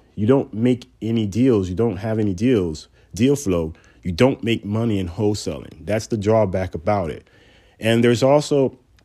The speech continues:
the fact that it may take, it takes constant follow-ups, constant follow-ups for you to get with a seller. Sometimes you have sellers that go rogue on you, and you have to spend a lot of time, resources trying to find these sellers.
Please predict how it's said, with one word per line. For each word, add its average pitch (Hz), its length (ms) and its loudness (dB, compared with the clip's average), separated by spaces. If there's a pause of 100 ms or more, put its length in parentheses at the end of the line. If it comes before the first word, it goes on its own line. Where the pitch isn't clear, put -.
(480)
the 101 140 -2
fact 139 340 2
that 107 180 0
it 113 80 -2
may 127 160 2
take, 131 360 2 (320)
it 107 100 -4
takes - 220 -2
constant 127 460 -4
follow-ups, 98 600 0 (440)
constant 139 480 0
follow-ups 123 580 0
for 110 140 -4
you 117 400 2
to 107 440 -2 (480)
get 127 200 4
with 127 120 0
a 127 40 2
seller. 110 380 0
Sometimes 123 560 2
you 120 80 2
have 120 140 2
sellers 117 300 2
that 107 140 2
go 107 140 2
rogue 123 340 4
on 90 160 -2
you, 76 220 -8 (240)
and 101 420 0
you 120 160 0
have 127 280 0
to - 100 -10
spend 113 420 0 (520)
a 92 60 -4
lot 123 180 4
of 120 60 -2
time, 127 640 0 (140)
resources 110 640 0
trying 117 220 -2
to 113 40 -2
find 123 380 0
these 110 140 -2
sellers. 104 460 -2